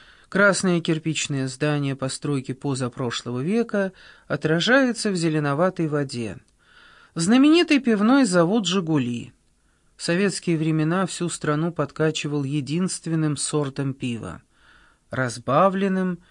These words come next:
и все же недоступным. Там до сих пор воняет хлоркой, там варят пенный напиток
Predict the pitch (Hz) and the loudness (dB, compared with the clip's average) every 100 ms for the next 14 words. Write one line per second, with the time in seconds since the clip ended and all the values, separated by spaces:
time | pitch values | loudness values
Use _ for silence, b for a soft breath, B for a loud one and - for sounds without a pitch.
0 | b b 220 - - 151 160 143 127 117 | b b -6 -6 -4 -4 -2 -2 -4 -4
1 | 113 - - 120 - 95 - - _ _ | -8 -8 -10 -14 -12 -16 -16 -18 _ _
2 | _ _ _ _ _ _ b b b b | _ _ _ _ _ _ b b b b
3 | b b 208 208 196 - 208 - 226 196 | b b 2 4 2 2 -2 2 2 4
4 | 196 196 196 190 - 185 165 135 - 117 | 2 2 0 -2 -4 -2 0 0 -4 -12
5 | - - _ _ _ _ 156 170 165 180 | -12 -18 _ _ _ _ 0 2 4 4
6 | 175 165 - 180 190 175 165 160 143 196 | 4 -2 -2 2 2 2 2 0 0 -4
7 | 202 185 175 - | -2 -2 -4 -12